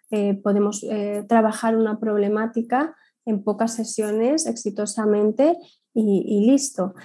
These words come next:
Em, ¿cuándo empezar el proceso? Bueno, pues mira, cuando hay sufrimiento. Es decir, cuando siento un bloqueo, un estancamiento, una, una sintomatología, cuando siento que hay algo que me está limitando significativamente en mi árbol y digo,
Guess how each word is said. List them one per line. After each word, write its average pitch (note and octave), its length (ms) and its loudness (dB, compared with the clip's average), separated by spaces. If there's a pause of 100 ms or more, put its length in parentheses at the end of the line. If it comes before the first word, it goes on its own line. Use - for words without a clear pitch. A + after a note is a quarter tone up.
(300)
Em, A3+ 460 6
¿cuándo D4 280 6
empezar D#4 320 0
el D#4 100 2
proceso? D4 500 0
Bueno, A3 220 0
pues G#3 220 -8
mira, G3 200 -2
cuando G#3 180 -2
hay G#3+ 60 -8
sufrimiento. G3 680 -2 (180)
Es A3 120 0
decir, G3+ 280 4
cuando G3 240 2
siento B3 260 4
un C4 80 8
bloqueo, A#3 440 4
un A#3 80 8
estancamiento, A3 840 0 (260)
una, C4 280 2 (800)
una C4 200 4
sintomatología, A#3 1000 2
cuando G#3+ 240 0
siento A#3 440 -2
que C4 80 2
hay A#3+ 240 6
algo B3+ 320 4
que A3+ 80 -2
me A3+ 80 0
está A3+ 200 -6
limitando A#3 640 2
significativamente G#3 1120 0 (320)
en A3 140 6
mi A#3 120 8
árbol C4+ 520 4
y A#3 80 2
digo, G3+ 420 -2